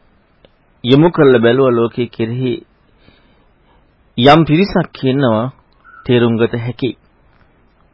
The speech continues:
කියලා දුන්නාම තේරුම් ගත හැකි. ඒ තමයි අර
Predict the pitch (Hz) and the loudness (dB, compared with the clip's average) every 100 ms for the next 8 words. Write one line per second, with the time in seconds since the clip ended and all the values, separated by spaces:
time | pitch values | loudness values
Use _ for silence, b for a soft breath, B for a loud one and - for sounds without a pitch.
0 | _ _ _ _ - 143 160 160 160 190 | _ _ _ _ -6 2 4 6 4 4
1 | 214 190 147 123 107 101 101 104 98 - | 2 2 4 4 2 -2 -4 -8 -12 -20
2 | _ _ _ _ _ _ _ _ _ _ | _ _ _ _ _ _ _ _ _ _
3 | _ _ _ - 123 123 120 | _ _ _ -6 0 2 4